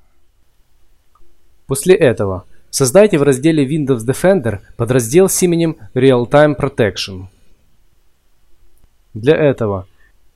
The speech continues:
кликните правой кнопкой мыши по иконке Windows Defender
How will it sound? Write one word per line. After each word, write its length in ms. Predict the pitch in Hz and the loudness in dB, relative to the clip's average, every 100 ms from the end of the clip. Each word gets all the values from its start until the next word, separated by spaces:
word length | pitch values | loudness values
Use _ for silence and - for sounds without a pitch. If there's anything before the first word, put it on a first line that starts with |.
| _ | _
кликните 440 | 165 214 170 147 | -4 -2 0 0
правой 300 | 143 131 127 | 0 2 0
кнопкой 320 | 127 135 - 143 | 0 -4 -2 0
мыши 320 | 180 202 120 | 0 -2 -4
по 180 | 107 113 | -4 -4
иконке 380 | 113 175 170 | -2 -6 -4
Windows 400 | 120 135 143 120 | -4 -2 -2 -2
Defender 520 | - - 117 104 98 | -2 -2 -2 -4 -8